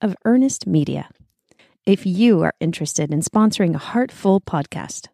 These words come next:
focused on the journey of Texas small business owners for a focused market audience, we would love that. Email me, contact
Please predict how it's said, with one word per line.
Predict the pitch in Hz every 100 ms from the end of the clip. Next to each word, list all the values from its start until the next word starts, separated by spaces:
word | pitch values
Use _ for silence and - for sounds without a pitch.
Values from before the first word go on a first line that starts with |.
| -
focused | 240 240 240
on | 208
the | 190
journey | 156 175 254 262
of | 180 -
Texas | 240 - 240 -
small | 202 190
business | 190 175 208 202
owners | 196 202 202 - _ _
for | - 175
a |
focused | 156 - 214 220 -
market | 190 190 208
audience, | 180 180 190 202 - _ _ -
we | 208 208
would | 196 190
love | 185 175 160
that. | 160 143 - - _ _ _ _ _ _ 196
Email | 196 170 151
me, | 156 156 - -
contact | - 208 170 160 -